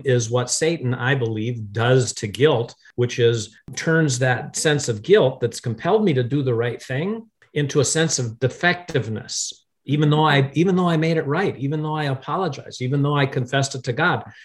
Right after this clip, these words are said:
shame says you're a bad person. It's an identity-driven sort of a dynamic. Guilt is a, is a, is a status at the court that you're guilty and you need to,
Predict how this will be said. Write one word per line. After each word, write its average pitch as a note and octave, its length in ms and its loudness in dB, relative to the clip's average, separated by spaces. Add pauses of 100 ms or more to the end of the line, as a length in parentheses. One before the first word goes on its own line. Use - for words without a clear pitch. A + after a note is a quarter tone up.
(120)
shame F#3+ 400 2
says A#2+ 400 2
you're B2 220 0
a - 80 -16
bad A#2 400 -2
person. - 580 -6 (180)
It's - 160 -6
an A#2+ 80 2
identity-driven A2+ 1200 0 (240)
sort A2+ 260 0
of G2 140 -4
a G2+ 60 -2
dynamic. G2+ 720 -2 (260)
Guilt F3+ 320 2
is A#2 160 0
a, A2+ 240 2 (220)
is A2+ 180 -6
a, A2 60 0
is G#2+ 420 -6
a G2+ 80 -4
status C3+ 800 2
at A2 140 -4
the A2+ 80 -6
court - 520 4 (600)
that A2+ 160 -2
you're A2+ 140 -2
guilty C3+ 600 0 (160)
and A2+ 120 -2
you A#2 80 0
need B2+ 260 2
to, - 160 -4